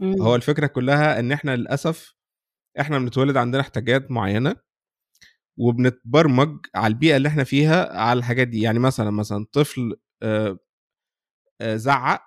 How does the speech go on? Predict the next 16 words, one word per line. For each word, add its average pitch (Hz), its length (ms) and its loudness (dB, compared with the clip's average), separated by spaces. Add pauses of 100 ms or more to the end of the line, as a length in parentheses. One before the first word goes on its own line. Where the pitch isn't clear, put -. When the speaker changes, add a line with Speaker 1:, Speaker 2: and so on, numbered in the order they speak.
(120)
Speaker 2:
فهي-، 120 460 -4
هيتبرمج 120 1040 -4
جواه 131 300 2
إن 127 120 -2
أنت 135 320 -2
لو 117 240 0
زعقت 120 600 -4 (160)
باباك 120 360 -4
ومامتك 135 380 -4
مش 123 180 -6
هيحبوك، 123 640 -6
فأنت - 280 -6
حتى - 260 -2
لو 123 80 0
عايز 131 180 -2
تزعق، 120 280 -2